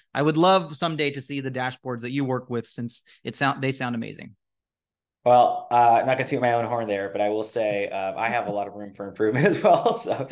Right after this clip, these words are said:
Speaker 1: <laughs>
Speaker 2: uh, so you talked about Indeed being, you know, a place where you can find jobs. You yourself offer a resource for those who are either in marketing operations or those looking to pivot into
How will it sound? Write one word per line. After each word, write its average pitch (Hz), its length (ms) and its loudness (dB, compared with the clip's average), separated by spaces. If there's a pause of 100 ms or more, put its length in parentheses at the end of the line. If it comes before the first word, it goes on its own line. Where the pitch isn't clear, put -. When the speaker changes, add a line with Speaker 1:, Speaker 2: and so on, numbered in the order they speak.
(220)
Speaker 1:
<laughs> - 240 -14
Speaker 2:
uh, - 200 -10 (640)
so 147 120 0
you 156 60 4
talked 185 200 4
about 185 220 4
Indeed 135 720 -2
being, 120 540 -4 (180)
you 123 140 -4
know, 92 420 0
a 107 60 -8
place 135 360 2
where 110 300 0
you 123 160 -8
can 117 220 -8
find 107 260 0
jobs. 98 480 4 (360)
You 143 220 -4
yourself 151 480 2
offer 113 380 2
a 104 40 -2
resource 101 600 -4
for 110 160 -6
those 104 480 0
who 104 320 -6
are 98 460 -4
either 101 260 -6
in 127 240 0
marketing 120 320 2
operations 107 720 -4
or 95 100 -4
those 101 320 0
looking 98 420 -4
to - 100 -10
pivot 98 300 -4
into 107 600 -4